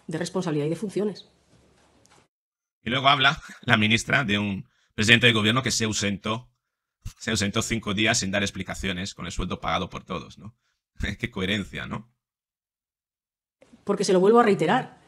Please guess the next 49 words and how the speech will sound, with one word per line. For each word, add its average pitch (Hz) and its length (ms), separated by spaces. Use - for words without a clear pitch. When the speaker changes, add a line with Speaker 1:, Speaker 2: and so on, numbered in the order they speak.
Speaker 1:
es 180 140
que 180 100
cuando 170 280
uno 202 160
es 220 100
presidente 226 680
de 165 120
un 175 80
gobierno, 208 520
como 165 140
el 156 60
presidente 156 240
del 175 60
gobierno 170 180
de 160 40
España 226 380
o 175 120
presidente 151 400
de 165 40
una 165 120
comunidad 147 340
autónoma, 165 540
es - 100
que 220 60
eres 233 140
presidente 165 400
de 135 80
todos, 254 380
no 202 120
solo 233 200
de 180 80
los - 80
que 151 80
te 143 80
han 135 80
votado. 127 340
Speaker 2:
Presidente 247 420
de 131 100
todos, 98 340
no 131 100
solo 165 160
de 135 60
los 113 100
que, - 80
sí, 123 380
presidente 117 380
de 120 100
todos, 127 300
pero 110 460